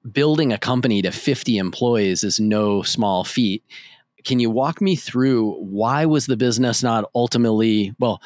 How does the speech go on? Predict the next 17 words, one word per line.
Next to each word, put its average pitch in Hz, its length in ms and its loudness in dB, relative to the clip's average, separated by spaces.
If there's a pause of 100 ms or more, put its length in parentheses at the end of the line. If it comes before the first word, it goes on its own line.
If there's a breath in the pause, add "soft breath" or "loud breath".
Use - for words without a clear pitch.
(120)
ultimately 147 480 2
you 117 200 4
did 127 200 2
sell 107 220 0
the 101 60 0
business, 98 400 -2
but 104 140 -4
why 120 200 0
was 135 220 0
it 135 120 0
not 123 240 0
transferable 110 800 0
the 98 140 -4
first - 400 -2
time 101 240 -2
you 95 100 -2
tried? 101 460 -4